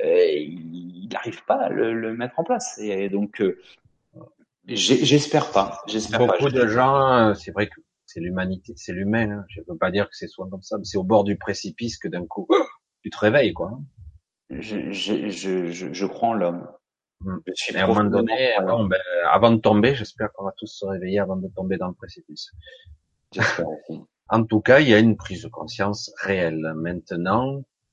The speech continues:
Speaker 2: voilà. Quoi, quelle forme ça va prendre, je sais pas. C'est vrai que c'est, voilà, ils... les gens s'éveillent, oui.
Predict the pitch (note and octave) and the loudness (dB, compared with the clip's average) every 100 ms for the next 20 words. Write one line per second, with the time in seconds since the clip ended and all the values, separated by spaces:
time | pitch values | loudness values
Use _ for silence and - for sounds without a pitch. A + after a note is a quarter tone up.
0 | _ _ _ _ _ _ _ _ _ _ | _ _ _ _ _ _ _ _ _ _
1 | _ - A#1+ - - - - _ _ - | _ -10 -8 -8 -12 -18 -20 _ _ -20
2 | - - - G2+ - A2 G2 A2+ G2+ F#2+ | -20 -20 -4 -4 0 0 2 2 2 0
3 | G#2 F#2 F#2 - G#2 A2 G#2+ - F#2+ E2 | 0 0 0 2 2 4 0 -4 -10 -10
4 | - - - - _ _ _ - - - | -10 -12 -16 -20 _ _ _ -20 -18 -18
5 | - - G2 - - G#2 B2 - G2+ E2 | -20 -20 -18 -10 -6 -4 -4 -4 -4 -4
6 | - _ _ _ E2+ D#2 A#1 F#2 G#2+ D#2+ | -10 _ _ _ -10 -8 -8 -6 -6 -6
7 | - - _ _ _ A#2+ A#2 C#3 C3+ A2 | -14 -18 _ _ _ 0 2 2 0 -4
8 | F#2 D2 F2+ F#2+ | -4 -4 -6 -6